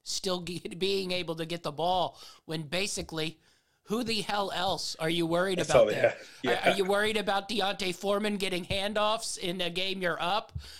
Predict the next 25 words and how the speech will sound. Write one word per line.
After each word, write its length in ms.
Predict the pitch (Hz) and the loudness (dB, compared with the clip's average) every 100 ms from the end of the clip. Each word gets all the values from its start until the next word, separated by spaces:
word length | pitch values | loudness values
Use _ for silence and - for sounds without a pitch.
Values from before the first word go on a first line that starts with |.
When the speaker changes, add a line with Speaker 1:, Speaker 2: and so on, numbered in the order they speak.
| - - | -14 -4
Speaker 1:
Uh, 220 | 143 156 | -2 -2
you 140 | 170 175 | -4 -2
know, 220 | 165 175 - _ | -2 -2 -10 _
Julio 400 | 208 220 208 190 | -2 0 2 0
Jones, 380 | 196 208 214 185 | 2 2 2 0
every 200 | 180 180 | -2 -2
time 240 | - 185 | -2 -4
he 80 | 180 | -4
takes 280 | 190 190 185 | -6 -6 -8
a 80 | |
five-yard 560 | 156 196 175 170 165 156 | -6 -4 -2 -2 -4 -4
slant 440 | - 175 196 208 | -8 -2 -2 -2
route, 280 | 202 160 156 | -4 -4 -4
is 140 | 151 135 | -6 -6
grabbing 420 | 180 175 170 170 | -4 -2 -4 -6
his 200 | 165 - | -8 -6
hamstring. 720 | 202 220 226 - 170 160 156 | -4 -4 -4 -8 -6 -6 -6
So 360 | 156 160 151 147 - - - - | -10 -6 -6 -8 -14 -20 -20 -8
I, 120 | 151 196 | -6 -6
I 60 | |
just 300 | 180 220 220 | -6 -6 -4
don't 220 | - 208 202 | -2 -2 -2
understand 640 | 185 175 - 196 202 190 | -4 -6 -4 -2 -2 -2
why 160 | 165 165 | -2 -2
they 300 | 170 156 | -4 -6